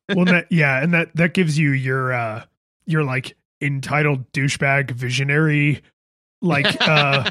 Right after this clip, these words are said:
Speaker 2: experience where you get to just walk into a room and be like, "Someone should really cure cancer."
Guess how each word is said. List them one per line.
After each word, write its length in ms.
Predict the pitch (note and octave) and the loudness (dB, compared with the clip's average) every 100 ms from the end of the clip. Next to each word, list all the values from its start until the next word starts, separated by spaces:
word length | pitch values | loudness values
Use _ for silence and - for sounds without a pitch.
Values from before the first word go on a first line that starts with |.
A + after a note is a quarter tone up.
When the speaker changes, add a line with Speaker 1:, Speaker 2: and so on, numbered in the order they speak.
| - | -2
Speaker 2:
experience 600 | E3+ - F3 F3 F3 E3+ - - | -2 2 2 4 2 -2 -10 -2
where 100 | E3+ | 0
you 80 | E3 | 2
get 140 | F#3 | 2
to 80 | F#3 | 0
just 160 | E3 D#3+ | 0 0
walk 240 | D3+ D3+ | 0 0
into 160 | E3+ D#3 | 0 0
a 60 | |
room 240 | C#3+ D3+ D3 | 0 0 -2
and 120 | C#3 | -2
be 100 | D3 | -2
like, 320 | C#3 B2 - - _ | -2 -4 -6 -14 _
"Someone 680 | - - - G#4 F#4+ C4+ F3 | -12 -8 -4 -4 -2 0 0
should 240 | C#3+ - C#3 | 0 -2 -4
really 480 | A#2+ E3 G3 E3+ C3+ | -2 -2 2 0 -2
cure 460 | - - F3 D3 A#2+ | -6 -2 -2 -2 -4
cancer." 680 | - - E3+ D3 - A2+ C#3+ | -10 -2 -2 -2 -4 -10 -12